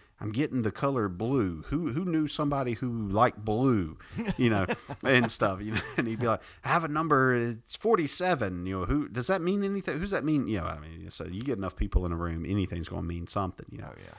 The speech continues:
Speaker 1: And, uh, but then after it kinda, you know, got hokey, you know, and, and they were like, "Uh, you know, we really need to make it where, like, people can call in." And so the show would have a one eight hundred number.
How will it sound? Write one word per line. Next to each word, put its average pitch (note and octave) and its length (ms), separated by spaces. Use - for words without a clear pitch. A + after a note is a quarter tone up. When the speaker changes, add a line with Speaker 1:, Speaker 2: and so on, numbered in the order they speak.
Speaker 1:
And, A#2 300
uh, G#2+ 120
but F#2 200
then B2 420
after B2+ 340
it G2+ 100
kinda, C#3+ 340
you A2 100
know, F#2 120
got F#2+ 280
hokey, G2 480
you G2+ 160
know, E2 140
and, G2 120
and F2 140
they F#2+ 60
were F2+ 120
like, E2 240
"Uh, G#2 220
you A#2 100
know, A2 60
we F#2 80
really C3 260
need G#2 160
to F#2 60
make G2 260
it - 100
where, E2+ 220
like, E2+ 320
people B2 260
can E2+ 220
call F2 480
in." G2 440
And G#2+ 160
so F#2+ 280
the F2+ 320
show E3+ 420
would F#2 260
have D#2+ 680
a G2 80
one F#2 200
eight E2 120
hundred F#3+ 360
number. - 320